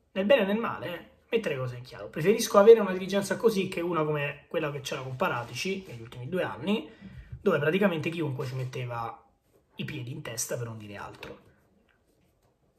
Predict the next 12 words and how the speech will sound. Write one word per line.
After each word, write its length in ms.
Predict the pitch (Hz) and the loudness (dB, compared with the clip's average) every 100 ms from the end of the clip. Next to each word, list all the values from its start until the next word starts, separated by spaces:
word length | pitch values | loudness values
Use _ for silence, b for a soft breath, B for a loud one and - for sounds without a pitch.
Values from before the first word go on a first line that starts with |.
| _ | _
Onestamente 500 | 175 170 180 170 147 | -6 -2 0 0 4
parlando, 340 | 185 180 147 156 | 4 4 0 -2
preferisco 460 | 156 160 135 - | -2 -4 -8 -8
questo, 420 | 151 131 - 135 - | -8 -10 -8 -12 -14
questo 280 | - 147 - | -12 -6 -2
modus 440 | 160 151 147 156 - | 0 0 0 -2 -2
operandi 640 | 147 160 143 135 143 151 | 2 4 4 2 0 0
che 120 | 143 | 0
sinceramente 640 | 131 143 127 156 151 143 139 | -2 -2 0 2 2 -2 -4
mi 140 | 139 | -6
fa 140 | 127 123 | -6 -10
pensare. 760 | - 113 - 104 - - 90 | -12 -8 -6 -6 -12 -16 -18